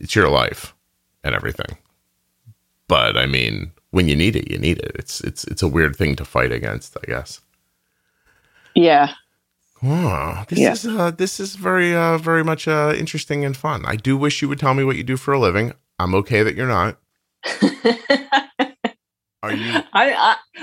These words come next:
Speaker 2: I'm comfortable saying it. I just don't know if I'm actually allowed
Speaker 1: allowed?
Speaker 2: to.
Speaker 1: No, I understand. I don't want you to get you in trouble. Like, I also don't wanna, like, I don't wanna get a call from you that's like,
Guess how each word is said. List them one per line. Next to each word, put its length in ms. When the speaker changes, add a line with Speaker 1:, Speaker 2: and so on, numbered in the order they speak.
Speaker 2:
I'm 220
comfortable 440
saying 320
it. 100
I 100
just 180
don't 160
know 100
if 100
I'm 140
actually 500
allowed 260
Speaker 1:
allowed? 380
Speaker 2:
to. 60
Speaker 1:
No, 160
I 140
understand. 260
I 40
don't 80
want 160
you 60
to 60
get 100
you 60
in 60
trouble. 420
Like, 180
I 120
also 260
don't 160
wanna, 180
like, 300
I 80
don't 80
wanna 160
get 80
a 40
call 280
from 180
you 80
that's 240
like, 400